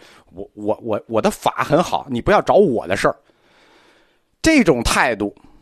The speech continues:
在传播佛法的时候，是一种很，很可贵的严肃负责的态度。因为好多讲法的人，讲着讲着就自己以为自己也不是一般人了，对吧？这是对法负责，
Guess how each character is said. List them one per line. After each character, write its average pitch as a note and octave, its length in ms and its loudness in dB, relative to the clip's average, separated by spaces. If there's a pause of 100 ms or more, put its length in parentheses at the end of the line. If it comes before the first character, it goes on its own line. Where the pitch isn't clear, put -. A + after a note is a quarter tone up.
(520)
在 G3+ 180 2
传 A#3 280 0
播 C#4+ 200 8
佛 G#3+ 260 4
法 F#3 220 0
的 G#2 100 -2
时 A2 160 -4
候， A2 220 -2
是 - 160 2
一 A#3 40 4
种 G#3 140 4
很， B2+ 480 -2 (220)
很 C4 240 4
可 C3+ 260 0
贵 F#3 300 2 (160)
的 A#2 240 2
严 B2 200 2
肃 E3 160 0
负 D3+ 200 -4
责 G#2 140 -4
的 B2+ 100 -2
态 - 220 -6
度。 - 100 -16 (320)
因 A#3+ 120 0
为 D4+ 60 4
好 C3 200 2
多 A#3+ 140 4
讲 F3 240 2
法 - 180 -4
的 G#2+ 80 0
人， F#3 100 0
讲 D#3 160 2
着 B3+ 80 2
讲 - 180 0
着 A2 100 -2
就 G3 120 0
自 A3 200 -6
己 F#3 320 -4
以 C#3+ 60 -2
为 A2+ 140 4
自 F#3 180 -4
己 A2+ 220 -4 (1120)
也 C3 180 2
不 - 140 0
是 F3+ 140 -2
一 D#3+ 80 -2
般 E3+ 140 2
人 C#3+ 120 2
了， D3+ 200 -2 (120)
对 C3+ 100 -2
吧？ B2 200 0 (1300)
这 C#4+ 120 4
是 C4+ 100 4
对 D4 160 4
法 A2+ 300 0
负 C4+ 180 4
责， A#2 260 2